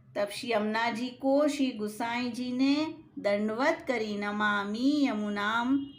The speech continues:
અહમ. શ્રી ગોકુલેશને જીવ નમનથી અતિરિક્ત કરવા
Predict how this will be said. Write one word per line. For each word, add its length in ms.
અહમ. 580
શ્રી 120
ગોકુલેશને 880
જીવ 420
નમનથી 600
અતિરિક્ત 600
કરવા 460